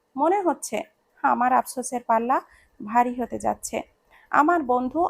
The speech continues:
আমায় চিনত না ভেবে এত হাসি পাচ্ছে, এমন জোকস আমি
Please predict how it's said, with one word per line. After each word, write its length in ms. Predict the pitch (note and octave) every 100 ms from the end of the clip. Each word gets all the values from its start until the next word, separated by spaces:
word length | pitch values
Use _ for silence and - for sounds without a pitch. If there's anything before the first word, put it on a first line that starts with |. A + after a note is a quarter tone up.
| -
আমায় 320 | - C4+ D4+ D#4+ -
চিনত 400 | E4 E4+ E4+ E4
না 200 | D4 B3+
ভেবে 440 | B3+ G#3 C4+ - _ _ _ -
এত 280 | D4+ -
হাসি 360 | G4 G4 F#4 F#4+
পাচ্ছে, 520 | F#4 F4+ - - B3+ - _ _ _
এমন 340 | D3 C#3 B3+ C4
জোকস 400 | A#3 C4 - -
আমি 280 | E4+ F#4+